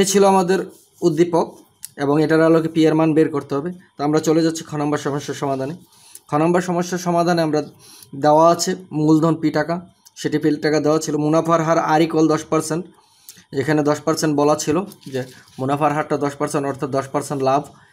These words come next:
তো দশ পার্সেন্ট মুনাফার হার, আর মা-, মুনাফার হার বলতে, হা, পার্সেন্ট বলতে একশো, একশো দিয়ে যখন দশকে ভাগ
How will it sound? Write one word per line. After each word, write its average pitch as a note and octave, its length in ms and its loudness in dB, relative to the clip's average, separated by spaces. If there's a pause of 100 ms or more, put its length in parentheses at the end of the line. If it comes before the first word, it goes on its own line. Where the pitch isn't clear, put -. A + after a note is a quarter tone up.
(460)
তো - 80 -8 (280)
দশ D3+ 180 0
পার্সেন্ট E3 320 0
মুনাফার E3+ 400 0
হার, D#3+ 140 -4 (220)
আর C#3 100 0 (300)
মা-, D3 140 -8 (100)
মুনাফার D#3 400 2
হার D#3+ 180 0
বলতে, E3 240 -2
হা, D#3 60 0 (100)
পার্সেন্ট D#3+ 340 0
বলতে D#3+ 220 0
একশো, D#3 180 -6 (100)
একশো - 220 -6
দিয়ে D#3+ 160 0
যখন E3 240 -2
দশকে D#3+ 260 -2
ভাগ D3+ 80 0